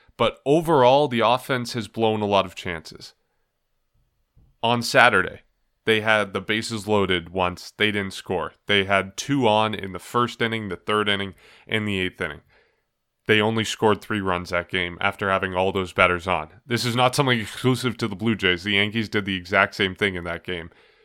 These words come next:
But I think they blew a lot of chances. Again, I was mentioning seventeen runs in a three-game series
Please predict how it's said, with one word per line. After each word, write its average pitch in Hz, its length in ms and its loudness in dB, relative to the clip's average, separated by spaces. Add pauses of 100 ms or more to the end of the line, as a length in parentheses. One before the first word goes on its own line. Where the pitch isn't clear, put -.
(440)
But 120 120 0
I 120 80 4
think 156 160 -6
they 160 100 0
blew 139 240 0
a - 20 2
lot 127 180 6
of 123 60 -8
chances. 127 560 -6 (280)
Again, 113 340 2
I 107 100 4
was 107 180 2
mentioning 110 420 -4
seventeen 120 640 -4
runs 104 580 -2
in 101 340 -2
a 98 300 0
three-game 104 560 -2
series 101 520 -2